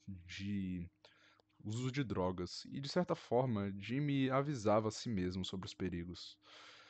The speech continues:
Porque, infelizmente, aos vinte e seis anos, Jimmy McCullough faleceu com uma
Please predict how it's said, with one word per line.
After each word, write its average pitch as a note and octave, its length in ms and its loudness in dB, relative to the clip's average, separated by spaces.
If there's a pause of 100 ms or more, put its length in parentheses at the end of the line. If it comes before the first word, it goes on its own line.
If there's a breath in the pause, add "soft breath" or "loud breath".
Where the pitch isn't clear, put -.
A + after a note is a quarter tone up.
(340 loud breath)
Porque, G#2 600 0
infelizmente, A#2 680 0
aos G2 160 0
vinte G#2+ 220 -4
e - 40 -6
seis G#2 300 -2
anos, F#2+ 500 -2 (240)
Jimmy G2+ 340 0
McCullough F#2 600 -2 (320)
faleceu - 960 -2
com - 220 -12
uma E2 580 -2